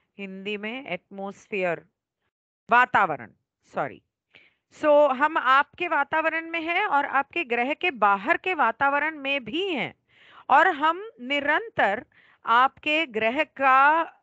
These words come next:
सर्वेलेंस कर रहे हैं, मतलब देख रहे हैं पूरी तरह से, अम,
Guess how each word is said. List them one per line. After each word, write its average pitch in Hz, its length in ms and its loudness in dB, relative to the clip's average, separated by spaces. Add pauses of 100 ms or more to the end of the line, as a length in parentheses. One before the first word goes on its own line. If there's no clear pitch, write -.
(480)
सर्वेलेंस 294 800 -4
कर 262 160 0
रहे 226 80 -2
हैं, 214 80 -4
मतलब 254 200 -4
देख 247 460 2
रहे 262 200 -2
हैं 254 200 -4
पूरी 254 420 -8
तरह 208 360 0
से, 226 380 -4 (840)
अम, 202 1300 0